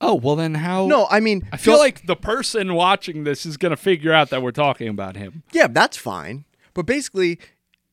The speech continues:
Speaker 2: we give everybody fake names
Speaker 1: Yeah.
Speaker 2: when we're talking about them in a way that may not be th-, the best representative of their character.
Speaker 1: Yeah.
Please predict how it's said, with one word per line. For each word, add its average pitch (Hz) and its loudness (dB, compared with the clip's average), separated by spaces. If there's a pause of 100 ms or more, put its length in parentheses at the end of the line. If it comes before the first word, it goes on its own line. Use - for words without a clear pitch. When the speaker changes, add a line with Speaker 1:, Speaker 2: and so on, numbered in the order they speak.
(120)
Speaker 2:
we 190 -2
give 185 2
everybody 160 0
fake 127 -4
names 104 -8
Speaker 1:
Yeah. 156 4
Speaker 2:
when 170 2
we're 160 -2
talking 165 -4
about 143 0
them 135 -2
in 139 -4
a 135 -2
way 127 -2
that 117 -4
may 123 -4
not 117 -6 (180)
be 127 -2
th-, 104 -14 (180)
the 120 -12
best - -8
representative 117 -8
of 107 -10
their 107 -8
character. 98 -12
Speaker 1:
Yeah. 156 6